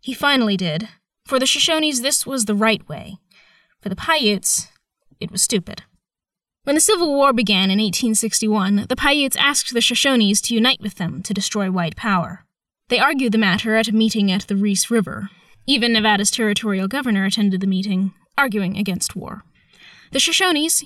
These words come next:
usually favorable to the white man, finally decided for peace. In nineteen forty-four, the grandchildren of the older Indians, some of whom could remember the coming of the white man, were totally disinterested in the old ways.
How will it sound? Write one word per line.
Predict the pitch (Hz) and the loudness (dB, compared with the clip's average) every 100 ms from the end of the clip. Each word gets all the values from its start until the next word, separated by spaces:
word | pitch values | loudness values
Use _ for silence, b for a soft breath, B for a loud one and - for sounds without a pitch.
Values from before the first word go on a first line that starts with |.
| - | -6
usually | 247 208 220 220 | -2 0 2 0
favorable | 226 214 202 214 226 | 0 0 0 0 -2
to | 240 | -2
the | 233 | -2
white | 208 208 202 | 0 0 0
man, | 202 214 254 B B | -2 -2 -4 B B
finally | - 240 226 214 190 | -2 2 2 2 0
decided | 202 190 185 170 | 0 -2 -2 -6
for | 196 | -8
peace. | - 202 190 - - b b _ _ _ _ _ _ - | -6 -8 -4 -6 -6 b b _ _ _ _ _ _ -4
In | 254 | 0
nineteen | 311 349 330 | 2 2 0
forty-four, | - 302 277 - 247 190 180 - - | -2 -2 -4 -2 0 2 0 -6 -6
the | 240 | 0
grandchildren | 277 285 - 247 220 208 | 2 2 0 0 0 0
of | 202 | 0
the | 185 | -2
older | 180 175 | -2 -2
Indians, | 185 175 165 185 - - | -2 -4 -6 -6 -6 -4
some | - 302 | 0 2
of | 311 | 0
whom | - 285 285 | 0 0 0
could | 285 233 | -2 0
remember | 247 254 262 226 | 4 4 4 2
the | 202 | 0
coming | 247 208 202 | 0 2 2
of | |
the | 190 | 2
white | 190 185 175 | 0 -2 -2
man, | 170 - 185 B B B | -4 -4 -10 B B B
were | 247 | -2
totally | - 302 294 285 | 0 -2 0 0
disinterested | 247 247 262 - 196 190 202 - | 0 2 2 0 0 0 -2 -2
in | 190 | 0
the | 190 | 2
old | 185 180 | 0 -2
ways. | 180 180 180 - | -4 -4 -4 -6